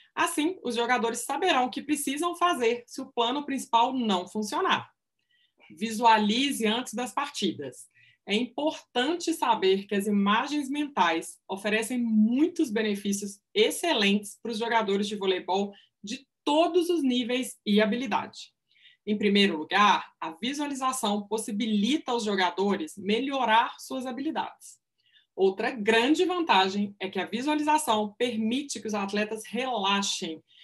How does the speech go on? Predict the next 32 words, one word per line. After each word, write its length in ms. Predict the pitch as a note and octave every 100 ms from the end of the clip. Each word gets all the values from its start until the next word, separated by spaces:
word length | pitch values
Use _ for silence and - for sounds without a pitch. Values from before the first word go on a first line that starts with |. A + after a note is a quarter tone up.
| -
e 60 | G3+
reduzam 500 | A3+ G#3 A#3+ B3 A3+
drasticamente 1000 | G3+ A3 B3 D4 D#4+ - B3 G#3 G#3+ G#3
os 140 | G#3+ G#3+
níveis 420 | A#3 C#4+ C4+ C4
de 80 | C#4+
estresse 580 | - - A3+ A#3+ - - -
antes 300 | A3+ A#3+ -
das 160 | B3 -
partidas. 680 | E4+ - G3+ D#3+ - - _ _ _ - _ _ -
As 220 | G3 G3+
imagens 560 | F#3 F3 G3+ C4 D4+
mentais 720 | A#3+ G3 G3 F3+ G#3 D#3+ - -
permitem 640 | A#3+ F#3+ G3 B3 - A3
que 80 | G3
os 120 | F#3
jogadores 600 | F3+ E3 D#3+ G3 G3+ F3
melhorem 760 | G3 G#3+ A3 G#3 G#3 A#3+ B3+ A#3+
seu 240 | - A3+
desempenho 560 | G#3 B3 A3 G#3+ A3 A#3
em 120 | D4
quadra. 480 | D#4+ A3 E3 D3+ D3 _ _ _ _ - _ _ -
Ao 180 | B3+
visualizar 560 | C#4+ B3 A3+ G3 F3 D3+
o 60 | D3
jogo, 480 | D#3 G#3 G3+ D3+ -
o 140 | F3+
atleta 460 | F#3+ G#3+ A3 A3 G#3
deve 260 | G3 G3
conseguir 460 | - G3+ G#3 F3 F3
se 340 | - - C#4
imaginar, 800 | A#3+ G#3 F#3+ E3+ E3 F3+ F3